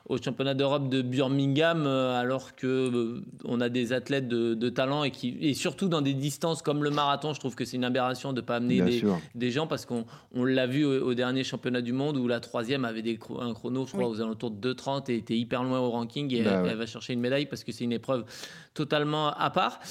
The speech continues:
Speaker 1: Mais par contre, effectivement, je pense que pour Anaïs, d'un point de vue mental, le fait de se professionnaliser,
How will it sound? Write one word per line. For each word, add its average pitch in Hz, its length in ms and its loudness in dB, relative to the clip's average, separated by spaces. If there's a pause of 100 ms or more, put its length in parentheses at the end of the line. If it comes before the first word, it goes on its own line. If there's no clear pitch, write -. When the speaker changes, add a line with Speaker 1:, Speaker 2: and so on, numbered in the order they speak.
(160)
Speaker 1:
Mais 165 200 4
par 180 200 0
contre, 220 260 2
effectivement, 175 400 -2
je 196 80 -4
pense 180 160 -2
que 175 80 2
pour 147 220 0
Anaïs, 156 280 2
d'un 139 140 2
point 143 160 0
de 135 60 2
vue 139 120 0
mental, 156 380 4
le 143 80 4
fait 147 180 0
de 135 140 2
se 120 160 -2
professionnaliser, 147 1080 0